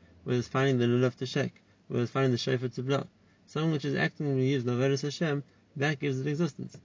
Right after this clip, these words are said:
That becomes, and, uh, for sure, for the person who's looking to use the world in a way, not just for his own benefit, but to serve Hashem,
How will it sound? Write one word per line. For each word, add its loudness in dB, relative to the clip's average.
That -4
becomes, -2
and, -2
uh, -4
for -8
sure, -2
for -6
the -4
person -4
who's 2
looking -2
to -8
use 0
the -2
world 0
in 0
a 4
way, 4
not 0
just -6
for -2
his 0
own 0
benefit, -4
but -6
to -12
serve -2
Hashem, -6